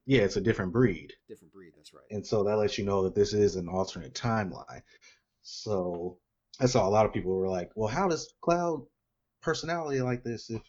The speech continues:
Speaker 1: Zack
Speaker 2: Yeah.
Speaker 1: survives and bull and blah, blah, blah?" But they missed that.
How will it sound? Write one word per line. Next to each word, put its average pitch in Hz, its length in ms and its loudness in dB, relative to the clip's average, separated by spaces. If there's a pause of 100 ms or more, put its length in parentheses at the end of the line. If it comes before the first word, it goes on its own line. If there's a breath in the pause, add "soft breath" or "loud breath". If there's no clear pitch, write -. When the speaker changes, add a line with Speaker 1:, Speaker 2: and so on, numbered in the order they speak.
Speaker 1:
Zack 135 220 -4
Speaker 2:
Yeah. 131 60 -14
Speaker 1:
survives 123 460 -2
and 92 140 -6 (260)
bull 151 480 -2
and 104 80 -6
blah, 139 120 -2
blah, 143 120 -6
blah?" 143 180 -2 (340 loud breath)
But 107 120 2
they 98 120 2
missed 117 300 4
that. - 160 -12